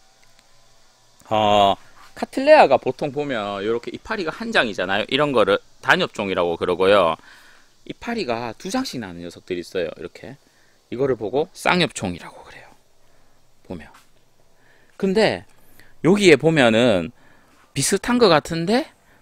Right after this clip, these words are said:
보면 풀들 비슷한 것 같은데 사이즈가 완전 차이 나죠? 이거 지금 완전 다 개화주거든요.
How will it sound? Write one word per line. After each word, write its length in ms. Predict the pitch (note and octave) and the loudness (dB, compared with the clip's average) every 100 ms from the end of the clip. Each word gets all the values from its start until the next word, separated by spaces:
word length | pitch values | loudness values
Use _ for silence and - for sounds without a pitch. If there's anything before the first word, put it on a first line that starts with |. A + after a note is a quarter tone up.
| _ | _
보면 360 | - D#3+ F3 G3+ | 2 4 4 2
풀들 320 | - A#3 A#3 G#3+ | -2 2 4 4
비슷한 320 | D#3 - F#3+ | 2 2 4
것 60 | |
같은데 520 | D#3+ C#3+ D3+ D3+ G#3 C4 | 6 4 2 4 4 4
사이즈가 720 | - - E3 A3+ G3+ D3+ D#3 C#3 | -10 6 8 8 6 8 8 8
완전 340 | A2 A#2 D3+ | 4 4 0
차이 220 | - F3+ | 2 2
나죠? 340 | A#2+ F#2 D#3+ C4+ - - - _ | 2 2 2 0 -4 -20 -20 _
이거 180 | B2+ F#3 | 4 6
지금 220 | G3+ F#3+ | 8 8
완전 280 | D3 C3 F3 | 8 8 4
다 100 | D3 | 2
개화주거든요. 840 | - C3 C3+ F3+ G#3 C#3+ G2 A#2 | 4 10 10 10 6 2 2 0